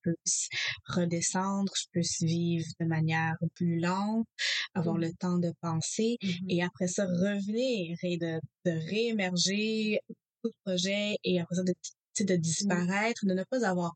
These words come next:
Speaker 1: peur de disparaître,
Speaker 2: Ouais.
Speaker 1: mais aussi de me laisser peut-être la liberté, peut-être que je vais juste, tu sais, euh, lâcher, euh, peut-être de faire du commissaire pendant quelques années,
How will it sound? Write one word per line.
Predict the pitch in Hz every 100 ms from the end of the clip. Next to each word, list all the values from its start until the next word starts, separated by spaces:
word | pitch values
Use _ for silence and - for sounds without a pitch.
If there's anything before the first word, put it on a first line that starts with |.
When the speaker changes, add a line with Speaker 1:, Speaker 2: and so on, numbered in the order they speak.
| _ -
Speaker 1:
peur | 170 226 285 277
de | 247
disparaître, | 226 - 226 220 208 214
Speaker 2:
Ouais. | 208
Speaker 1:
mais | 190
aussi | 196 - 302 311 - - - - 196
de |
me | 190
laisser | 185 233
peut-être | 254 269
la | 226
liberté, | 190 190 - -
peut-être | 240 -
que | 233 214
je | 190
vais | 185 185
juste, | 190 214 - _ -
tu | 220
sais, | - _ _ _ _ _ -
euh, | 185 180 185
lâcher, | 185 170 170 - 196 202 - _ -
euh, | 180 180 175 _ -
peut-être | 185 180
de | 175 -
faire | 190 190
du | -
commissaire | 180 180 180 180
pendant | 175
quelques | 175 175 175 165
années, | 165 170 202